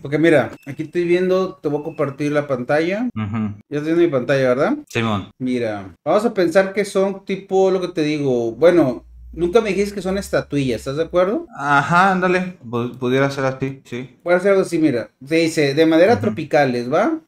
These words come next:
Speaker 2: Ujú.
Speaker 1: De olinala, o las demás, vamos a irnos a las demás.
Speaker 2: Ujú.
Speaker 1: Al parecer las estatuillas no tienen gran bronca.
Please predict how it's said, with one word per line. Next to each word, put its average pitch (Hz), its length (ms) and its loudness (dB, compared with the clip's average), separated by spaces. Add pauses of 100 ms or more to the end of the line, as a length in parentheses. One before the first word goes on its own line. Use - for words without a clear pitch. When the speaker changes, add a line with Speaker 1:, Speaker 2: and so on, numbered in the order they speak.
Speaker 2:
Ujú. 104 160 -6
Speaker 1:
De 113 80 0
olinala, 139 720 0
o 123 100 -4
las 123 240 0
demás, 117 460 -6
vamos 190 200 0
a 208 40 -4
irnos 208 160 -6
a 196 60 4
las 127 160 0
demás. 107 480 -10
Speaker 2:
Ujú. 101 280 -6 (100)
Speaker 1:
Al 151 160 -4
parecer 156 300 0
las 202 160 0
estatuillas 185 500 0
no 190 120 -2
tienen 190 680 -4
gran 160 320 2
bronca. 147 460 2